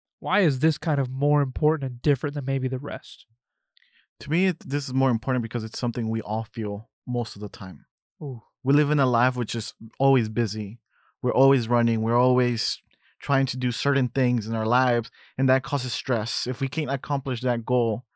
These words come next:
Speaker 2: stress starts to build up. And it's piles and piles and piles of stress can lead to burnout. And once we burn out, we're gonna enter into that, that point of anxiety and depression. So I think stress is the first building block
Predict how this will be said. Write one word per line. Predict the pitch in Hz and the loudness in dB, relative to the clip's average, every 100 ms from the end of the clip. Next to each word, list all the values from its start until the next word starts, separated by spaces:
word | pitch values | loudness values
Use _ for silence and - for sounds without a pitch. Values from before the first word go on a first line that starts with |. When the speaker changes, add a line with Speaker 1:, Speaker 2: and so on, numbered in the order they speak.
| _ _ - | _ _ -12
Speaker 2:
stress | - 143 131 | -4 0 0
starts | - 131 - | 0 -4 -2
to | |
build | 120 120 113 | 0 0 0
up. | 107 - _ _ _ _ | -2 -4 _ _ _ _
And | 123 | -4
it's | 117 - | -4 -4
piles | - 151 156 151 123 | -2 0 2 0 -2
and | 123 | -4
piles | - 135 135 | 0 2 2
and | 123 113 | 0 0
piles | 139 131 | 2 2
of | 120 | 0
stress | - - 135 127 - _ _ - | -6 0 0 0 -6 _ _ -4
can | 127 | -2
lead | 120 | 0
to | 120 | 0
burnout. | 127 127 127 117 113 | 2 2 2 0 0
And | 127 | 2
once | 123 151 | 2 2
we | 139 | 0
burn | 113 131 120 | 2 2 4
out, | 127 139 120 - | 4 4 2 -2
we're | 127 | -4
gonna | 117 120 | 0 2
enter | 120 113 120 | 0 0 -4
into | 113 | -2
that, | 113 110 _ - 95 | -2 -4 _ -18 -2
that | 120 92 | -2 0
point | - 131 | 0 0
of | 117 | 0
anxiety | 104 120 - 131 135 131 123 | -4 -4 -2 -2 0 -2 -2
and | |
depression. | 113 110 120 123 120 - _ - - | -4 -4 -6 -4 -8 -12 _ -20 -12
So | - 139 | -2 0
I | |
think | 151 139 | 0 -2
stress | - - 139 143 156 | -4 -2 0 2 0
is | 127 | -4
the | |
first | 123 - 131 113 | -6 -2 -2 -2
building | 123 127 143 120 | 0 0 0 -2
block | 107 107 110 113 | 0 2 0 -2